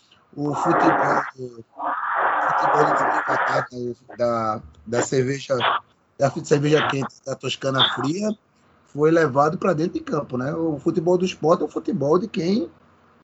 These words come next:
é, tá bebo no churrasco, "Ah, bora jogar futebol agora, bora, monta o time e vai", sabe? É mais ou menos aquilo ali que se vê.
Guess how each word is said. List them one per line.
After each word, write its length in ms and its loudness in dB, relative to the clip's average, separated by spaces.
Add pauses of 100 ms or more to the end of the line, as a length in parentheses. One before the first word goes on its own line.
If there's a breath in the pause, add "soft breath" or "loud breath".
(720)
é, 640 6 (120)
tá 140 4
bebo 340 0
no 120 0
churrasco, 460 2
"Ah, 80 8
bora 200 6
jogar 220 2
futebol 300 2
agora, 320 4
bora, 340 0
monta 240 -2
o 40 -10
time 240 -2
e 20 -4
vai", 240 4
sabe? 260 0 (580)
É 200 -6
mais 180 0
ou 80 2
menos 200 2
aquilo 180 4
ali 220 6
que 60 -12
se 120 -2
vê. 400 4